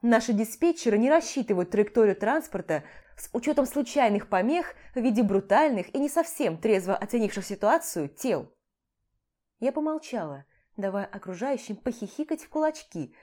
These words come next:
над спорщиками и айнами. Те недовольно хмурились, бычились, но не возражали. И правильно делали.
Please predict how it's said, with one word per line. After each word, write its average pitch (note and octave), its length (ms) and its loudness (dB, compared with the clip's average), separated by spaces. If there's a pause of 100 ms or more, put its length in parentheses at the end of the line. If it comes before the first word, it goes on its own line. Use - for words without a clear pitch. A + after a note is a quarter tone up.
над G3+ 180 -2
спорщиками F#3 600 -8
и A3+ 280 -10
айнами. D#3 560 -4 (400)
Те D#4 300 -2
недовольно B3+ 460 0
хмурились, A3 600 -4 (180)
бычились, F#3+ 640 -4 (240)
но G#3 120 -2
не G3 120 -2
возражали. G3 680 -4 (320)
И B3 80 2
правильно A3 460 6
делали. G#3 520 2